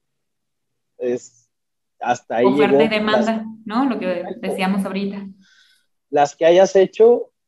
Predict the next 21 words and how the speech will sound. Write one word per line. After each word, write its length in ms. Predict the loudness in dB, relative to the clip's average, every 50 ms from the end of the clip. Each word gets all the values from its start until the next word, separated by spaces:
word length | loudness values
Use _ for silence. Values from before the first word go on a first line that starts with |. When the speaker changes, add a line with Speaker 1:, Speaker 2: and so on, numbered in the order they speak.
| _
Speaker 1:
en 140 | -18 -18 -18 _
tu 160 | -14 -12 -10
vida, 460 | -8 -4 0 2 2 2 2 -2 _ _ _ _ _ _ _ _ _ _ _ _ _ _ _ _ _ _ _
ya, 300 | -2 -2 -2 -2 -4 -8 _
esas 280 | -12 -6 -6 -6 -6
fueron 260 | -4 -4 -2 -2 -4 -2
todas 200 | 0 2 2 2
las 160 | 2 0 -2
piezas 320 | -6 -4 -4 -4 -4 -4
que 120 | _ -4 -2
hay. 140 | -2 -2
Entonces, 680 | -2 -2 -2 -2 -2 -2 0 2 2 2 2 2 -2 _ _ _ _ _ _ _ _ _
esa 220 | 0 0 2 2 0
es 120 | 0 0 _ _
toda 280 | 2 4 4 6 4 4
la, 360 | 2 2 2 0 0 -2 -4 -4 -6 -6 -8 -10 -14 -8 -4
eh, 220 | -2 0 0 0 -2
ese 260 | -2 -2 -2 -2 -4
es 160 | -6 -6 _
todo 380 | _ 0 2 4 4 4 4 4
el 640 | 4 4 4 2 2 2 0 -2 -2 -4 -6 -10